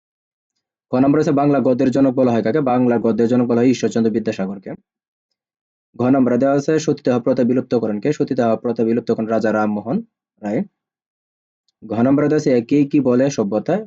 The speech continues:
প্রহসনের লেখককে? প্রহসনের লেখক হচ্ছে মাইকেল মধুসূদন দত্ত। তারপর হচ্ছে ঙ নম্বর হচ্ছে বনফুল কাব্যগ্রন্থের রচয়িতা কে? বনফুল কাব্যগ্রন্থের রচয়িতা হচ্ছে রবীন্দ্রনাথ ঠাকুর। বনফুল কাব্যগ্রন্থের রচয়িতা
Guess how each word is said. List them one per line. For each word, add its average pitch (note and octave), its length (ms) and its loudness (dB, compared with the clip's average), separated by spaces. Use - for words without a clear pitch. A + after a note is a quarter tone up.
প্রহসনের A#2+ 480 -4
লেখককে? A2 400 -2
প্রহসনের A#2+ 280 0
লেখক A#2+ 200 2
হচ্ছে C3 160 -2
মাইকেল A#2 280 0
মধুসূদন A2 480 0
দত্ত। - 240 -10
তারপর A#2+ 160 -2
হচ্ছে D3 140 0
ঙ C#3+ 140 4
নম্বর C3+ 180 2
হচ্ছে C#3+ 180 0
বনফুল C3+ 260 2
কাব্যগ্রন্থের B2+ 560 0
রচয়িতা A#2+ 300 0
কে? C#3 80 -2
বনফুল C3 320 0
কাব্যগ্রন্থের A#2 500 -2
রচয়িতা A2+ 340 -2
হচ্ছে G#2+ 240 -4
রবীন্দ্রনাথ G#2 460 -2
ঠাকুর। G2+ 240 -10
বনফুল G#2+ 320 -10
কাব্যগ্রন্থের A2 460 -4
রচয়িতা A#2 320 0